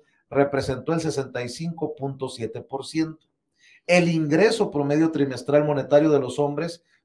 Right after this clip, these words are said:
fue de veintinueve mil doscientos ochenta y cinco pesos y el de las mujeres,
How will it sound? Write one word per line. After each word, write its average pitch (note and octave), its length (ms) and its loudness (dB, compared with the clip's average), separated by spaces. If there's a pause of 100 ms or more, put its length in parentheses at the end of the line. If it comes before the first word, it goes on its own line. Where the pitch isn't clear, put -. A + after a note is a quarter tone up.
fue D#3 120 4
de F3 100 6
veintinueve C#3 520 2
mil E3+ 160 -2
doscientos E3+ 500 -4
ochenta C3+ 320 -4
y B2 60 -8
cinco D3+ 380 -8
pesos D#3 480 -4 (260)
y - 80 -2
el G3 120 4
de G3 80 4
las F3 140 4
mujeres, C3+ 600 -6